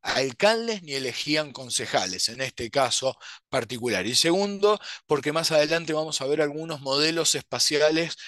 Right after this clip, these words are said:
que el hecho de que quedaran algunos, como puede ser, por ejemplo, el caso de Leticia en Amazonas, desconectados del resto del país, producía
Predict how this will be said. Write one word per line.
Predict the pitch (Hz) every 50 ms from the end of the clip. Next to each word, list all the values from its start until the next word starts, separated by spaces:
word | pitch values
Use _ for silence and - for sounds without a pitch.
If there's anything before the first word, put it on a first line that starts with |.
| - - - _ -
que | - 139 143 151 160 170 160 127 120 110 120
el | 117 123 131
hecho | 147 160 165 139 - 160 143
de | 135 120
que | 110 123 107
quedaran | - 117 123 127 139 143 143 143 135 131
algunos, | 120 117 131 143 156 170 165 156 139 -
como | - 120 107 101
puede | 98 - 123 127 117
ser, | - - 131 127
por | 107 117 107
ejemplo, | - - 131 123 113 120
el | 107 107
caso | - 131 123 117 - - 135 135 127 - - - - -
de | 123 123
Leticia | 120 117 120 113 - 160 165 160 147 - 135 127
en | 120 120
Amazonas, | 117 117 120 117 113 - - 160 156 151 147 151 151 151 - - _ _ _ _ _ _ _ _ _ _ _ _ _ _ _ _ _
desconectados | - 117 127 131 120 - - 127 123 123 123 117 110 _ - 147 151 151 151 143 131 127
del | 123 123 127
resto | 127 135 143 143 135 - - 143 135
del | 127 127 123 110
país, | - 120 123 147 151 -
producía | - 151 131 123 120 107 - 139 139 143 147